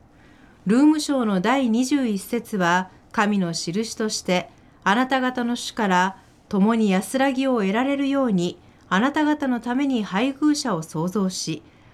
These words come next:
あなた方とその配偶者の間に強い愛情と慈悲を据えたとあります。この説によれば、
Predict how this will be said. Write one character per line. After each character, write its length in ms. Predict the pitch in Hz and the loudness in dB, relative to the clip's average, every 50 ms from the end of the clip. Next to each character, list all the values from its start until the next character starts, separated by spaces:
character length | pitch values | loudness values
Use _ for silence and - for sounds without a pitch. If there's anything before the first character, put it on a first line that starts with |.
| - - | -6 -2
あ 100 | 170 175 | 0 0
な 100 | 196 208 | 0 0
た 140 | 202 202 196 | 0 0 -2
方 240 | 190 190 185 185 | -2 -2 -2 -4
と 400 | 180 - 175 175 185 180 - - - | -2 0 2 2 2 2 0 -4 -8
そ 160 | - - 185 | -6 -2 0
の 140 | 180 175 170 | 0 0 -2
配 300 | 170 175 185 202 240 240 | -2 -2 -2 0 0 0
偶 160 | 240 262 262 | -2 -2 -2
者 180 | 254 - 247 214 | -4 -4 -4 -2
の 140 | 208 202 190 | -2 0 0
間 280 | 190 202 220 220 233 | 0 0 -2 -2 -2
に 340 | 226 220 214 208 208 208 208 - - - - - - | -2 0 0 0 0 -2 -4 -8 -18 -20 -20 -20 -16
強 320 | - - 214 254 294 302 | -8 -2 2 4 4 4
い 140 | 294 269 240 | 4 2 2
愛 240 | 180 160 170 214 240 | 0 0 0 0 0
情 200 | 254 277 269 262 | 0 0 0 0
と 180 | 262 262 254 | -2 -2 -2
慈 340 | 220 202 254 294 294 - 311 | -2 -2 -2 -4 -2 0 0
悲 80 | 311 285 | 0 0
を 80 | 262 | 0
据 300 | 226 - - - 175 190 | -2 -4 -6 -2 -2 0
え 40 | 254 | 0
た 140 | 262 285 277 | 0 -2 -4
と 120 | 277 254 | -2 -4
あ 60 | 196 160 | -4 -4
り 120 | 143 151 | -6 -8
ま 160 | 123 127 185 | -6 -6 -6
す。 220 | - - - - - _ - _ _ _ - - - - - - - - - _ _ | -8 -8 -14 -20 -20 _ -20 _ _ _ -20 -20 -20 -20 -20 -20 -20 -20 -20 _ _
こ 100 | - 214 | 0 2
の 100 | 226 247 | 2 2
説 280 | 247 254 226 - - 214 | 2 0 -2 -2 0 0
に 100 | 196 196 | 2 2
よ 100 | 196 202 | 2 2
れ 140 | 214 214 | 0 2
ば、 260 | 196 185 180 175 - | 2 2 2 2 0